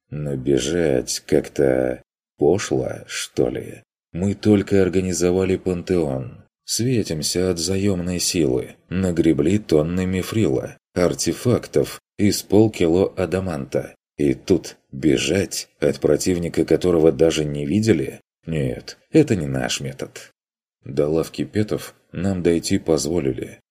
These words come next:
Ауры преследователей стягивались в плотное кольцо, окружая цель нашего визита. Судя по их числу, за нами пришёл десяток наёмников-богоборцов под руководством Высшего.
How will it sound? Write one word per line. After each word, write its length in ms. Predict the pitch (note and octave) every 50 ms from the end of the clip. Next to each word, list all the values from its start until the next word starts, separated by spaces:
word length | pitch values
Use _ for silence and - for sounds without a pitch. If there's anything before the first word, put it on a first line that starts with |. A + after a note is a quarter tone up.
| _ -
Ауры 420 | - E2 E2 E2+ E2+ E2+ F2 D#2+
преследователей 960 | - - D#2+ D#2 - - F#2 A2+ A#2 - D#2 C#2+ C#2 C2 - C#2+ C2+ C2+ C2 C2
стягивались 640 | - - - D#2+ D2 D2 C#2 C2+ C#2 C#2 C2+ - -
в 80 | -
плотное 480 | - D#2 D#2 D2 C#2+ - D2 D2 C#2+ C#2
кольцо, 560 | - D2 C#2 C2+ - - F#2 E2 C#2 C2+ - - _ _ _
окружая 640 | - C3+ A#2+ - B2 B2 G#2+ E2 D#2+ C#2 C2+ C2 B1
цель 320 | - - A2 F#2+ D#2 C#2
нашего 440 | C#2+ E2 D#2+ D2 - - C#2+ C2+ B1+
визита. 600 | B1+ D2 D2+ C#2+ C#2 B1+ - - - - - - _ _ _ _ _ _ _ -
Судя 360 | - - D2+ C#2+ C2 C2+ C2
по 140 | - C#2 C2+
их 100 | B1+ -
числу, 520 | - D2+ C2+ - - F2+ F2+ D#2 C#2 C2+ - _ _ -
за 200 | C2 B1+ C2+ D2+
нами 280 | F2+ G2+ G#2 G2+ G2
пришёл 400 | - F2+ F2 D#2+ - G#2 G#2 G2
десяток 520 | E2+ D#2+ E2 - - G#2+ G#2 - F#2 - -
наёмников-богоборцов 1700 | F2+ E2 D#2 D#2+ F#2 F#2 F2+ F2 F2 E2+ - F2+ E2+ D#2 D2 C#2+ F2 F2 E2+ F2+ D#2+ E2+ F2 E2 D#2 - - G#2+ G2 D2+ - - - - - _ -
под 160 | - A2 G2 G2+
руководством 800 | G2+ - A2+ A2+ G2 F2 D2 C#2 - - - D2 D#2 D#2 D#2+ E2
Высшего. 760 | F2 F2+ E2+ D2+ - - - - B1 G#1+ A1 - - -